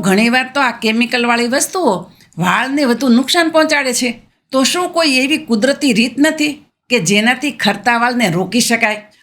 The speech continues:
અને નવા મજબૂત ભરાવદાર વાળ ઉગાડી શકાય? શું એવો કોઈ ઈલાજ નથી કે જેનાથી ખરતા વાળ ગાયબ થઈ જાય અને ખાલી વાળની વૃદ્ધિ જ થાય?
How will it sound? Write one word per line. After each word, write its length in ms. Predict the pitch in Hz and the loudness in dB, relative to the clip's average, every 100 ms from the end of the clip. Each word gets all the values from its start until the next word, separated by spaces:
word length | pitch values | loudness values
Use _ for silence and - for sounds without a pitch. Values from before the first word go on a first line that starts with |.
| _ | _
અને 260 | 208 262 339 | 2 4 4
નવા 360 | 311 262 262 226 | 2 0 0 -2
મજબૂત 440 | 185 196 185 247 165 | 0 -2 0 -2 0
ભરાવદાર 500 | 196 208 220 220 208 | 0 2 2 2 0
વાળ 220 | 165 170 208 | 0 0 0
ઉગાડી 360 | 208 214 208 - | 0 0 0 -4
શકાય? 300 | 220 208 202 _ _ _ | -2 -2 -2 _ _ _
શું 180 | 330 339 | -2 2
એવો 200 | 320 311 | 4 2
કોઈ 200 | 311 302 214 | 2 0 2
ઈલાજ 320 | 240 320 254 | 2 2 0
નથી 380 | 285 302 285 269 - _ _ | -2 0 -2 -4 -10 _ _
કે 100 | 254 175 | -2 0
જેનાથી 520 | 208 220 247 294 294 | 0 0 -2 -4 -8
ખરતા 420 | - 202 202 247 | -4 -4 -2 -2
વાળ 160 | 240 226 | 0 -2
ગાયબ 300 | 151 185 214 220 | -2 0 -2 0
થઈ 180 | 220 | -2
જાય 200 | 214 226 - _ _ _ | 0 -2 -4 _ _ _
અને 180 | 220 233 | 0 0
ખાલી 380 | 226 - 220 202 | 0 -2 0 0
વાળની 400 | 170 202 214 180 | 0 0 -2 -2
વૃદ્ધિ 320 | 151 165 220 214 | 0 0 2 0
જ 100 | 214 | 0
થાય? 220 | 220 | -2